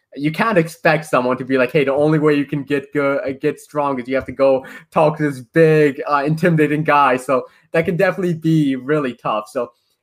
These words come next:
I think now I bet I do understand a lot more the need for personal training, but it still, it really does irk me about how many people get, like,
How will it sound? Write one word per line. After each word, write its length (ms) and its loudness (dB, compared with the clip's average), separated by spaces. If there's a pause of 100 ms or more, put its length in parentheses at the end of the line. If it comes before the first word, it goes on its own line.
(320)
I 100 2
think 380 -2
now 320 2
I 140 0
bet 280 -2
I 100 -2
do 340 -4
understand 440 -6
a 60 -6
lot 260 -4
more 160 -6
the 80 -8
need 360 -4
for 80 -20
personal 380 -8
training, 400 -6
but 140 0
it 80 -6
still, 380 2
it 160 -2 (100)
really 240 0
does 240 -10
irk 260 -4
me 120 -6
about 300 -4 (260)
how 280 2
many 260 0
people 520 -4
get, 240 -2
like, 320 -4